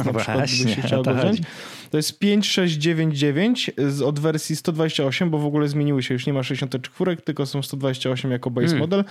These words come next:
Speaker 1: co jest
Speaker 3: Mhm.
Speaker 1: dobrym krokiem, natomiast no, jeśli chce się kupić taki telefon, to racjonalnie jest zawsze wybrać ten środko-, przynajmniej tą środkową opcję, czyli dwa pięć sześć, czyli sześć tysięcy dwieście złotych,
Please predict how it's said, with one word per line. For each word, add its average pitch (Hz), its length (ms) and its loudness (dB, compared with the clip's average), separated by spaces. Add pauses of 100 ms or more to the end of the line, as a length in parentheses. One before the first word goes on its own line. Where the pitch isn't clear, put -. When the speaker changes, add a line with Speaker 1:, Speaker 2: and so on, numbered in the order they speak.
(480)
Speaker 1:
co 214 100 2
jest 214 120 4
Speaker 3:
Mhm. 147 140 2
Speaker 1:
dobrym 196 300 4
krokiem, 196 320 2
natomiast 180 420 0
no, 175 100 4
jeśli 170 340 0
chce 165 200 -4
się 165 120 -4
kupić 165 280 -6
taki 156 160 -4
telefon, 160 360 2
to 160 80 2
racjonalnie 151 560 2
jest 143 100 2
zawsze 143 260 0
wybrać 143 320 0
ten 143 160 -2
środko-, 139 380 -4
przynajmniej 170 380 0
tą 151 120 0
środkową 143 440 -2
opcję, 160 320 -2
czyli 147 160 -2
dwa 143 200 -2
pięć 139 240 -2
sześć, - 300 -4
czyli 147 140 0
sześć 175 240 -4
tysięcy 156 360 -4
dwieście 139 300 -4
złotych, 151 340 -2